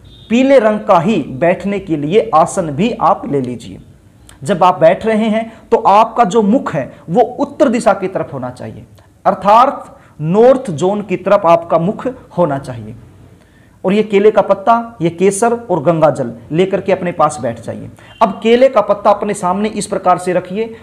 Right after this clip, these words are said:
और उस केले के पत्ते पर ये जो केसर आप लेकर के आए हैं, ये केसर इस केले के पत्ते पर डाल लीजिए और एक चुटकी हल्दी भी आप इसमें डाल लीजिए। उसके बाद एक चम्मच गंगा जल की इसमें डाल लीजिए।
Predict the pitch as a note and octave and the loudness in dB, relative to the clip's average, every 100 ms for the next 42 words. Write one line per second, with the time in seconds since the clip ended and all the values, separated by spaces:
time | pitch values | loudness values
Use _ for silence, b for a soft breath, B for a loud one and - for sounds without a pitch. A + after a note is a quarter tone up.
0 | - A3 A#3 A#3 B3 B3 - A3+ B3 C4 | 0 2 2 -2 -6 -6 0 4 4 2
1 | A3+ F#3+ - E3+ D#3+ C#3+ A#2+ G3 G#3+ A3+ | 2 -2 -2 -4 -2 -2 -2 -2 0 2
2 | G#3+ A3+ C4 A3 F3+ F3+ F3 F3 D#3+ C#3+ | 0 2 4 4 2 -4 -4 2 2 2
3 | C#3+ A3+ - b b b - A3 A3+ A#3 | -2 -8 -12 b b b -2 -2 2 2
4 | A#3 C4+ A#3 A3 - A3 A3 A3 G#3 F#3+ | 4 0 0 -4 2 4 6 4 0 -2
5 | - F#3+ A3+ E3 C#3+ B2+ A#2+ A#2 A2+ - | -2 -2 0 2 2 0 -6 -10 -14 -16
6 | - b b b A#3 B3 C4 C#4 C#4 B3+ | -20 b b b 2 2 2 0 0 -4
7 | B3+ - B3+ - - G#3+ G3+ G#3+ E3 D#3 | -4 0 0 0 2 2 4 0 0 2
8 | F#3+ G3 F3 E3+ A3 D#3+ C#3 B2 A#2+ A#2 | 2 2 -4 -4 0 2 2 0 -8 -12
9 | A#2+ - B B B A#3 B3+ - C4+ F#3 | -16 -18 B B B -4 -2 2 2 6
10 | F#3+ A#3 - - _ _ A3+ A#3 A3+ A3 | 4 4 -2 -16 _ _ -2 -2 0 0
11 | A3+ A3 D3 G3 G#3 F#3 F3+ F3 G#3 F3 | 0 -2 0 2 4 4 2 -2 -4 -4
12 | F3 C4+ C#4 D3+ D#3+ C#3+ C#3 A#2 B2+ | -4 -4 -6 0 2 2 -2 -6 -8